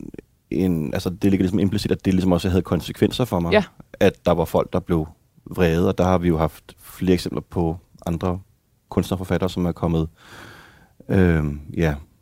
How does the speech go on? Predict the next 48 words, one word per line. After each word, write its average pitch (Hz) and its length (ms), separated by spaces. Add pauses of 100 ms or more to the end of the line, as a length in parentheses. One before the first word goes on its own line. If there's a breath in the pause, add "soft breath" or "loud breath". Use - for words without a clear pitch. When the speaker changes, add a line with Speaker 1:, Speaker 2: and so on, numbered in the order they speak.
(680)
Speaker 1:
nogle 85 480
alvorligt 82 360
til 90 80
skade, 85 380
eller 85 160
har 87 100
måttet 85 480
få - 280
P - 180
E 85 100
T-vagter, - 580
eller, 85 600
øh, 57 240
udsat - 320
for - 120
chikane 90 460
over 92 200
for 92 60
hele 95 120
tiden, - 160
og 101 80
det 101 60
har 98 60
jeg 92 80
overhovedet 90 400
ikke - 180 (480 loud breath)
oplevet. - 380 (100)
Altså, 92 260 (320)
jeg 92 100
har, 92 220 (100)
jeg 92 120
har 92 120
ikke, 92 500 (540 soft breath)
ikke - 120
tilnærmelsesvis 92 800
fået, 87 760
fået 87 560
den - 280
form - 260
for 82 460
had 85 440
eller 87 140
negativitet 85 680
smidt - 160
tilbage - 260
i 85 40
hovedet, 82 320
som 80 320